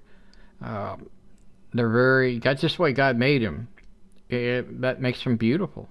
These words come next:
First Peter here, here's the Apostle Peter. Verse three, verse seven says, "You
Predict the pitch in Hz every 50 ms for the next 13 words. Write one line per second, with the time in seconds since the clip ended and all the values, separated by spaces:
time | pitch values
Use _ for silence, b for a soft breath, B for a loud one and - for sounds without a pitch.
0 | - - - - - - - - - - - - - - - - - - - -
1 | - - - - - 143 139 - - - 151 160 151 135 123 113 120 123 117 107
2 | 120 139 139 127 - 131 123 - - 135 139 127 - 131 123 - 143 147 139 120
3 | 107 101 - - - - - - - - - - - - - - - 98 135 135
4 | 127 110 - - 143 139 135 123 127 123 110 - - 143 139 135 131 123 117 -
5 | - 131 127 117 113 B B B B B B B B B B B B B - -
6 | - - 139 131 147 156 160 170 175 190 196 202 196